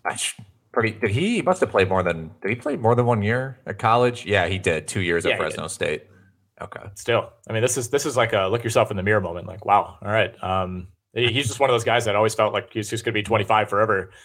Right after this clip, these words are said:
Speaker 2: Uh, all right, let's hit these other two series quickly. Uh, Knicks Cavs, fun series so far. Uh,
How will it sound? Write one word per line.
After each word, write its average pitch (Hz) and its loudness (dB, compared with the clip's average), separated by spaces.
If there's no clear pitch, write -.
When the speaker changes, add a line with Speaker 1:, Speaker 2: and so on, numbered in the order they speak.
Speaker 2:
Uh, 113 2
all 139 2
right, 135 2
let's 143 0
hit 190 0
these 180 2
other 165 4
two 156 2
series 127 2
quickly. 120 2
Uh, 107 4
Knicks 160 0
Cavs, 117 0
fun 175 0
series 156 2
so 143 2
far. 135 2
Uh, 104 2